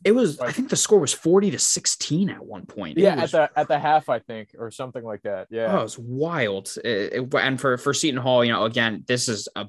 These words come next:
Speaker 1: big stretch for them as well. So they just played Creighton. They've got Xavier, Nova, and UConn as their next three games here.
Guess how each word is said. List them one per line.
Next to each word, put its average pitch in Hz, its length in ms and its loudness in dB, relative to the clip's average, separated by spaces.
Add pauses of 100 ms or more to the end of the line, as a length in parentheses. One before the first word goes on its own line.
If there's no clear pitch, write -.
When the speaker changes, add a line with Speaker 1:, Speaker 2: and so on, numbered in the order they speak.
(120)
Speaker 1:
big 120 180 2
stretch - 360 -2
for 98 160 -6
them 160 240 2
as 123 160 0
well. 143 260 6
So 123 120 -4
they 120 80 4
just 147 200 0
played 123 220 2
Creighton. 117 440 2 (220)
They've 120 80 0
got 123 200 2
Xavier, 143 420 4
Nova, 127 360 6
and 104 220 2
UConn 107 480 -2 (320)
as 107 180 -2
their 113 140 0
next 107 320 -2
three 107 220 -2
games 120 420 0
here. 107 340 0